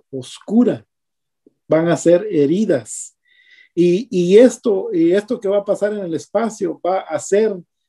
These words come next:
dice aquí, para que se oscureciese la tercera parte de ellos y no hubiese luz en la tercera parte del día y asimismo en la noche.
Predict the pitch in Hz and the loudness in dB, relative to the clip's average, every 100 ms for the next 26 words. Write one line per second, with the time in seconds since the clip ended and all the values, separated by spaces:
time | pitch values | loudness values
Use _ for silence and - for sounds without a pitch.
0 | _ 147 180 196 180 170 226 226 - 185 | _ -2 -2 0 -4 -2 -6 -6 -2 0
1 | 185 170 190 - 185 160 - 185 170 156 | 2 2 -2 -2 -2 -4 -2 -2 0 -2
2 | 214 233 233 254 233 185 - 175 147 214 | 0 0 0 -4 -2 -2 0 -2 -2 -2
3 | 220 202 - 226 226 208 208 180 165 180 | 0 -2 -6 -6 -4 -4 -4 -2 0 2
4 | 233 196 185 - - _ _ - 180 180 | 2 2 -2 -4 -18 _ _ -4 0 2
5 | 202 226 214 226 226 214 202 196 240 - | 4 4 4 4 2 0 -2 -4 -4 -4
6 | 180 160 151 151 - 190 180 - 190 190 | -6 -4 -2 -2 0 0 0 0 -2 -2
7 | 165 143 139 202 180 160 165 - _ _ | -2 -2 -2 -2 -2 -2 -6 -14 _ _
8 | _ 143 135 - 151 165 165 - 165 160 | _ -8 -6 -4 -2 0 -2 -4 -6 -6
9 | 156 - 127 120 131 131 - 120 | -6 -6 -6 -2 0 -2 -4 -20